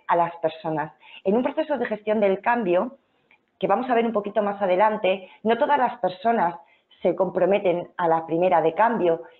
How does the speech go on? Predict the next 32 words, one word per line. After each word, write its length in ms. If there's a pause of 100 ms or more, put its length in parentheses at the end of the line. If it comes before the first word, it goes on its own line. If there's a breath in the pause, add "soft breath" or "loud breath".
¿Y 120
por 260
qué 320
es? 240
Porque 220
cada 220
uno, 360 (280 loud breath)
cada 240
persona 520
tiene 380
su 200
carácter, 680
cada 240
persona 380
tiene 240
sus 180
intereses, 640 (320 loud breath)
etcétera, 580
etcétera, 520 (300 loud breath)
y 80
poco 220
a 100
poco 500 (280 loud breath)
hay 200
que 160
ir 380 (400)
integrando 920
y 120
empapando 960
a 100
la 140
gente 640